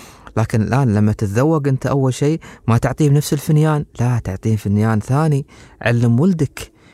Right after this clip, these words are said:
كيف، آه، يتعامل مع الضيوف، علم ولدك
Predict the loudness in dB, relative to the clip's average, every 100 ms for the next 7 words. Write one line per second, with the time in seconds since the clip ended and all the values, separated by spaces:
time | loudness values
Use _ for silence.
0 | _ -4 -2 -2 -2 0 0 -2 -4 -6
1 | -8 -6 -4 -2 0 2 4 4 2 0
2 | -2 0 0 0 -6 -16 -20 -10 -2 2
3 | 4 4 2 2 -2 -4